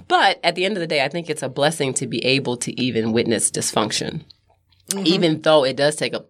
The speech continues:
Speaker 1: a toll on your mind and your
Speaker 2: Mm-hmm.
Speaker 1: body and all
Speaker 2: Mm-hmm.
Speaker 1: those things. So I thank God for, uh, righteous indignation at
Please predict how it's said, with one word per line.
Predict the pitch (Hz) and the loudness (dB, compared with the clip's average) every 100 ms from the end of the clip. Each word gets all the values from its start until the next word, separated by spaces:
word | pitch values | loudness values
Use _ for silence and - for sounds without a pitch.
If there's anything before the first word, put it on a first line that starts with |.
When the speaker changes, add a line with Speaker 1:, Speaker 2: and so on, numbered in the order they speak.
| - | -4
Speaker 1:
a | 113 | -4
toll | - 123 107 | -2 -2 -2
on | 110 | -2
your | 117 | -2
mind | 113 110 107 104 104 104 | 0 2 2 2 0 0
and | 101 | 0
your | 98 | 2
Speaker 2:
Mm-hmm. | - | 2
Speaker 1:
body | 95 - 76 - | 2 0 -4 -4
and | - | -2
all | - | -2
Speaker 2:
Mm-hmm. | 98 | -2
Speaker 1:
those | 98 - | -4 -8
things. | 110 113 - | -6 -6 -2
So | 120 113 - - - - | -2 -2 -10 -16 -16 -2
I | 131 | 0
thank | 160 208 208 | 2 2 0
God | 180 135 135 131 | 2 2 2 0
for, | - 127 123 120 113 127 - - | -6 -4 -2 0 -2 -6 -14 -12
uh, | 113 120 107 - - | -8 -6 -6 -10 -10
righteous | 127 131 139 139 | 0 0 0 -4
indignation | 135 123 123 135 - 117 113 143 - | -6 -4 -2 -2 -2 -6 -6 -10 -8
at | 110 - - | -8 -8 -12